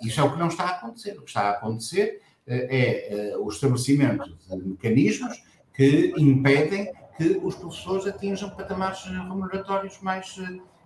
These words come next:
eh, mais elevados, o que depois tem, obviamente, tradução no cálculo da, da aposentação destas pessoas no,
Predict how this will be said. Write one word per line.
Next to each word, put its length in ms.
eh, 240
mais 260
elevados, 460
o 60
que 120
depois 280
tem, 260
obviamente, 640
tradução 640
no 200
cálculo 500
da, 640
da 160
aposentação 680
destas 340
pessoas 480
no, 400